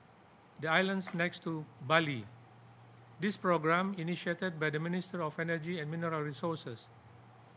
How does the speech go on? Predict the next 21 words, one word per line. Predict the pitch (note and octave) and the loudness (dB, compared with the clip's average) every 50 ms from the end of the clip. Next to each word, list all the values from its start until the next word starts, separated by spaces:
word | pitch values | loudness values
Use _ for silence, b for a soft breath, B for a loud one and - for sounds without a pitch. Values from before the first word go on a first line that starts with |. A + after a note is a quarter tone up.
| - - | -16 -8
the | - C3+ | -6 0
National | D3 E3+ F3+ F3 - F#3 E3+ E3 D#3+ | 2 2 2 2 0 0 0 0 2
Development | D#3 D3+ D3 D#3 D#3+ D#3+ D3+ D#3+ E3 E3+ E3+ D#3+ - | 2 0 0 0 -2 -2 -2 -2 -2 -4 -4 -8 -4
Planning | E3+ D#3 D#3 D#3 D#3 D3+ D3+ C#3+ C3+ | -4 -2 -2 -2 -2 -4 -6 -6 -8
B-, | D#3 D3 D#3 D3+ C#3+ | -8 -8 -8 -2 0
Body, | E3 D#3+ D3 C#3+ A#2+ G#2+ G#2 - - - - - - - - - - - - | 2 2 2 0 -4 -6 -8 -12 -18 -20 -20 -20 -20 -20 -20 -20 -20 -12 -4
and | D#3+ D#3+ D#3+ C#3 | -2 -2 0 2
Hivos | C3 F#3 F3+ D#3 D#3 C3+ B2 - - | 2 2 2 4 2 0 0 -4 -6
from | - D3 C#3 C#3 | -8 -6 -4 -4
Netherlands, | C#3+ C#3 C3 C3+ B2+ B2+ B2+ A#2+ G#2+ G#2+ - - - - - - - - - - - - - - - - | -4 -6 -4 -6 -6 -6 -6 -6 -8 -10 -14 -20 -20 -20 -20 -20 -20 -20 -20 -20 -20 -20 -20 -20 -12 -10
adopts | C#3 B2 C#3 E3+ F3+ F#3 F#3 - - - - - - | -4 0 4 4 4 4 0 -4 -14 -18 -18 -10 -8
a | D#3 | -6
multi-actor | C#3+ C#3+ D3+ D3 - E3 E3 - F3 E3 - - - E3+ D#3+ D#3 D3+ D#3 - - - - - - - - - - - | -4 -2 -4 -4 -4 -6 -4 -2 -2 -4 -4 -6 -4 -4 -2 -2 -4 -6 -12 -16 -20 -20 -20 -20 -20 -20 -20 -14 -14
approach. | C#3 - - E3 D#3 C3 A#2+ - - - - - - - - - - - - - - - - - - - - - - - - | -14 -2 0 2 2 2 0 -4 -12 -16 -18 -18 -20 -20 -20 -20 -20 -20 -20 -20 -20 -20 -20 -20 -20 -20 -20 -20 -20 -10 -8
The | D3 | -4
program | - - G3 G3+ F3+ F#3+ G3 G3 G3 G3 G#3 G3+ - | 2 4 4 4 4 4 4 4 4 2 0 -2 0
aims | F3+ F#3 F#3 F#3+ F#3 F3+ - - | 0 0 0 0 -2 -4 -8 -6
to | - F3 | -6 -4
involve | D#3 D3+ C#3 D3 F3 F3+ F3+ D3+ | -4 -2 0 0 2 2 2 2
various | D#3 F3 F3 F3 E3 - | 0 0 0 0 -2 -4
stakeholders | - F3+ D#3+ - D#3+ D3 C#3+ C3+ D3 E3+ G3 | -2 -4 -2 -2 -2 -4 -4 -4 -4 -6 -6